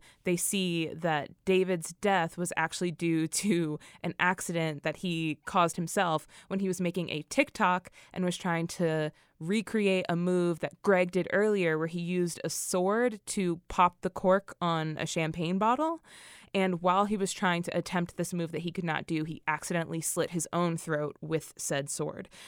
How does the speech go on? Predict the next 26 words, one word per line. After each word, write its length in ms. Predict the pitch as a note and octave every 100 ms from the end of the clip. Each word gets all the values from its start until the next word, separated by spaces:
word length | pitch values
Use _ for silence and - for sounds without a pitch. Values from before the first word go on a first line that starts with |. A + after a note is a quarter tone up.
| -
So 380 | - F#3+ F#3 - _
there 260 | F3+ E3+ F3
was 140 | E3+
never 340 | F#3 G#3+ C#4 C#4+
a 120 | G3+
murderer 380 | F#3+ F3 E3+ D#3+
in 160 | D3+
the 80 | D3+
house. 400 | D3 C#3+ C#3 -
No 280 | E3 F3 G3
one 160 | A#3
was 180 | A#3 G3+ -
out 240 | F#3 -
to 180 | - E3 - _
get 240 | F3 D#3+ - F3
anyone 480 | E3+ D#3 D3+ D3 -
ever. 360 | D3+ D3 C#3+ - - -
It 140 | - E3+
was 220 | E3 -
just 640 | - F3+ D#3+ - - - -
all 160 | E3+ D#3+
started 520 | - E3+ D3+ D3 C#3
by 420 | D#3 C#3 C3+ C3+ - _ _
David 500 | F3 D3+ D3 C#3 C#3 -
and 180 | C#3+
his 220 | D3 C#3